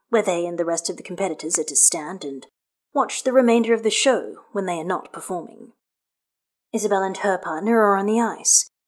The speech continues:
and Gale is surprised by how steady they are. He wraps his robe close around him to keep out the cold, and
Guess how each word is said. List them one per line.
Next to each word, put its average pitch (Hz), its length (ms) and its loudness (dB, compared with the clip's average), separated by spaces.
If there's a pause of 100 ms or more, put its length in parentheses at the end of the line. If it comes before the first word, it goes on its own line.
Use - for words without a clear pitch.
(340)
and 370 200 0 (240)
Gale 190 280 0
is 185 280 -2
surprised - 760 -4 (160)
by 175 120 -2
how 175 180 -6
steady 240 400 0
they 151 140 -4
are. - 280 -8 (1500)
He 311 120 4
wraps 330 240 4
his 294 160 4
robe 254 280 4
close - 300 2
around 196 300 2
him 139 140 -16
to - 100 -16
keep 185 180 -8
out 175 160 -8
the - 60 -10
cold, - 500 -2 (520)
and 254 320 0